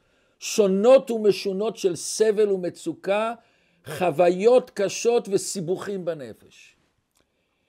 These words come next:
יש בו כוחות שונים ומשונים שהוא נכנסים בו ב-, בתור עבד, שסוחבים אותו לכל מיני מקומות שהוא לפעמים לא מודע לזה.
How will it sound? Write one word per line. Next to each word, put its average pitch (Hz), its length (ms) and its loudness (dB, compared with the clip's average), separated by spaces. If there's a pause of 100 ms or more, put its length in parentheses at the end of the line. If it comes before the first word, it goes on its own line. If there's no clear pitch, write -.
(440)
יש 208 440 6
בו 254 460 10
כוחות 214 640 2
שונים 220 480 -2
ומשונים 214 640 -4
שהוא 196 220 -6
נכנסים 175 920 -8
בו 202 180 -2
ב-, 160 220 -4 (220)
בתור - 400 -6 (100)
עבד, 170 420 6 (580)
שסוחבים 247 560 4
אותו 240 280 2
לכל 226 380 0
מיני 240 200 -6
מקומות 220 440 -6
שהוא 208 240 -8
לפעמים 190 380 -8
לא 180 100 -6
מודע 131 360 -12
לזה. 90 260 -18